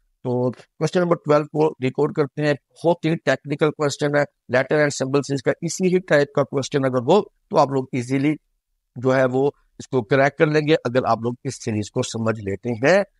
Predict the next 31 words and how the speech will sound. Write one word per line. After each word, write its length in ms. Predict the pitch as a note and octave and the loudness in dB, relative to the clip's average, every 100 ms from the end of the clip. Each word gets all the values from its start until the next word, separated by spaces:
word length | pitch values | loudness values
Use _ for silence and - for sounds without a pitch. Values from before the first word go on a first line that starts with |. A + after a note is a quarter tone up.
| _ - | _ -2
यहाँ 160 | C#3+ | 0
पर 280 | F#3 G3+ F#3+ - | 2 2 0 -2
बात 340 | C3 C3+ C#3+ | -2 2 2
की 140 | - C#3 | 0 -2
गई 180 | C3+ C3 | -2 -2
है 280 | B2+ C3+ | 0 0
कि 180 | C#3 C3+ | 0 -4
यहाँ 120 | A#2 | -4
पर 120 | A#2 B2+ | -4 -6
जो 100 | A#2+ | -6
सीरीज 320 | - C#3 C#3+ | -2 -2 0
दी 160 | C#3+ | -2
गई 100 | C#3 | -4
है, 180 | C#3 C#3+ | 0 0
यहाँ 120 | C3 | 0
पर 180 | A#2+ - | -4 -10
देखिए, 480 | B2+ B2+ _ C#3 D3 | -8 -8 _ -2 0
ए 40 | |
है, 160 | C#3+ C#3+ | 2 0
फिर 240 | - C3 A#2+ _ - | 0 -4 -4 _ -4
fill 160 | A#2+ B2 | -2 0
in 80 | |
the 120 | A#2+ A2 | 0 2
blanks 300 | B2+ C3+ D3 | 0 2 0
है, 80 | |
बी, 240 | C3 B2+ B2+ | 0 0 -2
बी, 160 | A#2 A#2+ | -2 -4
सी, 480 | A2+ - D3+ D3 D3 | -2 0 2 0 -2
ए, 120 | B2+ B2+ | -4 -4
ए, 100 | A#2+ | -4
बी, 240 | A2 C3+ | 0 0